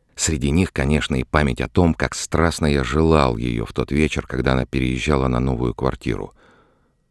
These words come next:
Кроме того, два-три длинных письма и дискета. Сколько раз я читал и перечитывал ее тексты. Так часто, что уже мог цитировать их наизусть.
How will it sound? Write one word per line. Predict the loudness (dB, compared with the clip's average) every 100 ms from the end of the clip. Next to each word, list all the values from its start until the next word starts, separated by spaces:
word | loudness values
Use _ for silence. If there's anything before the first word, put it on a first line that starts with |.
| _ _
Кроме | -2 0 0
того, | -2 -2 -2 -4
два-три | 0 0 0 -4 -4
длинных | 0 0 0 -4
письма | -6 -6 -2 0 -2 -6 _ _ _ _ _
и | -8
дискета. | -6 -6 -6 -12 -12 -16 -20 _ _ _ _ _ _ _ _ _ _ _ _ _ _ _ -12
Сколько | -2 0 2
раз | 0 -2
я | -6 -6
читал | -8 -8 -2 0 0 -4 -10
и |
перечитывал | -8 -6 -6 -4 -4 -2 -4 -4
ее | -6 -6 -8
тексты. | -8 -10 -12 -14 -18 _ _ _ _ _ _ _ _ _ _ _ _ _ _ _ _ _ _ -2
Так | -2 0
часто, | 0 0 0 -6
что | -4 -4
уже | 0
мог | 0 -2
цитировать | -4 -4 -2 0 -2 -4
их | -4
наизусть. | -4 -4 -6 -8 -12